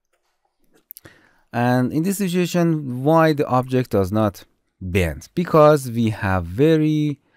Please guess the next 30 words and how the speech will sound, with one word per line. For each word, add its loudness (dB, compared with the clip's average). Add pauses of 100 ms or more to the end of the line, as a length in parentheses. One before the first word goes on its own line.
(260)
one 4
just -2
polygon. -4
We -2
need 0
more 2
segment -4
here -6
to, -10 (580)
uh, -8
bend -4
the -12
object. -12 (420)
So -2
g-, -2
going -2
back -2
to -16
the -2 (1300)
cube 2
and 0 (100)
increase -2
the 0
number 2
of 0
the -4
segments -10
in -16
any -10
direction. -16